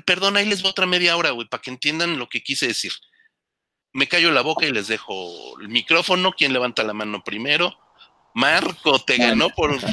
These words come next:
Speaker 1: dos segundos.
Speaker 2: No, es que, pero es que
Speaker 1: Marco.
Speaker 2: quiero mencionar algo sobre The Wicker Man, que ya lo mencionaron los dos. Este, pues sí, obviamente, pues sí, es una historia que sigue muy de cerca la estructura narrativa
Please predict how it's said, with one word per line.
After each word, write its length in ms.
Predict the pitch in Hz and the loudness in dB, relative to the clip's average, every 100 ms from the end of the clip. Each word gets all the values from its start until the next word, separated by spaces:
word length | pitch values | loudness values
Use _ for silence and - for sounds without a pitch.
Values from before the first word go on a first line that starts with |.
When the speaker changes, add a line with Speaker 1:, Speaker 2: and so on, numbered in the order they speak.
| 113 - | 0 0
Speaker 1:
dos 160 | 143 - | 0 0
segundos. 500 | 165 151 175 208 208 | 2 2 4 6 6
Speaker 2:
No, 120 | 202 | 6
es 100 | 196 | 4
que, 120 | 180 - _ _ - - | 0 0 _ _ -6 2
pero 120 | 185 | 6
es 60 | |
que 40 | 165 | 6
Speaker 1:
Marco. 160 | 175 | 6
Speaker 2:
quiero 140 | 226 208 | 6 6
mencionar 320 | 180 - 147 | 4 6 6
algo 160 | 156 156 | 8 6
sobre 420 | 147 113 113 101 | 6 6 4 4
The 80 | 113 | 4
Wicker 300 | 135 143 131 | 4 4 4
Man, 160 | 127 | 4
que 100 | 123 | 2
ya 80 | - | 0
lo 80 | 98 | -4
mencionaron 420 | 98 - 104 110 | -8 -10 -4 -2
los 140 | 127 | 0
dos. 340 | 131 120 - - _ _ _ _ _ - | 2 0 0 -18 _ _ _ _ _ -10
Este, 640 | 107 - - 104 104 101 _ - - _ | -10 -10 -6 -4 -2 -4 _ -20 -20 _
pues 140 | 269 254 | 2 6
sí, 200 | 285 - | 6 8
obviamente, 640 | 180 220 170 127 123 143 | 6 8 6 4 2 -2
pues 140 | - | -4
sí, 180 | - 104 | -14 -12
es 180 | 107 - | -12 -10
una 160 | 107 110 | -8 -8
historia 460 | 107 - 104 113 | -8 -8 -4 -4
que 120 | 101 | -4
sigue 380 | 95 - 113 123 | -8 -6 0 2
muy 300 | 117 113 120 | 2 4 4
de 120 | 123 | 4
cerca 680 | 113 120 117 113 117 113 123 - _ _ _ _ _ _ - | 2 2 2 2 2 4 2 -2 _ _ _ _ _ _ 0
la 100 | 123 | 0
estructura 480 | 117 131 - 165 156 | 2 -2 4 6 8
narrativa 800 | 143 147 143 196 165 123 - | 8 6 4 2 4 4 2